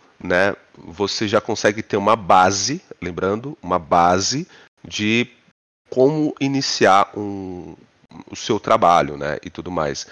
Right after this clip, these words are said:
Mas acredito assim, você precisa se mergulhar em livros, entender, né, hoje tem muitos livros muito bons, que é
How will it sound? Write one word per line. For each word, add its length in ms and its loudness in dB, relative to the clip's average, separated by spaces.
Mas 200 -2
acredito 340 -2
assim, 340 -6
você 200 -4
precisa 320 -4
se 440 -6
mergulhar 600 4
em 100 0
livros, 720 -4
entender, 580 0
né, 160 2
hoje 300 -4
tem 160 -4
muitos 320 -8
livros 360 -6
muito 280 -14
bons, 480 -6
que 140 -6
é 160 -2